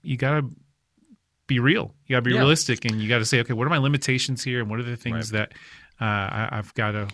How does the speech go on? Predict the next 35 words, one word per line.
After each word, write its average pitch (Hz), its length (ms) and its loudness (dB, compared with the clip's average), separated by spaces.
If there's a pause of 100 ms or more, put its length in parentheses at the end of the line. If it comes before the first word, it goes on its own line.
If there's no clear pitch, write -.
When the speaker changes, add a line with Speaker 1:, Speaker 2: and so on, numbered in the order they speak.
Speaker 1:
watch 110 180 0
Speaker 2:
Think 190 100 6
Speaker 1:
out 233 40 6
Speaker 2:
about 196 160 4
Speaker 1:
for?" 113 60 0
Speaker 2:
how 156 100 6
you 156 240 4
might 127 280 2
want 120 300 0
to 101 440 0
figure 127 220 -4
out 107 40 -2
how 113 60 -2
to 98 60 -4
discipline 113 440 -6
your 90 100 -6
kids. 117 440 -8 (140)
Speaker 1:
Yeah. 98 200 -8 (100)
Speaker 2:
You 113 80 -4
know, 101 120 0
what 101 360 0
is, 147 220 -2
your 117 180 -2
kid 147 500 -2
has 117 200 0
got 123 280 0
something 107 220 -2
you 110 80 0
need 113 180 2
to 151 60 2
address, 101 400 -2
and 113 60 -6
you 107 60 -4
think, 107 180 -6
"Okay, 98 360 -4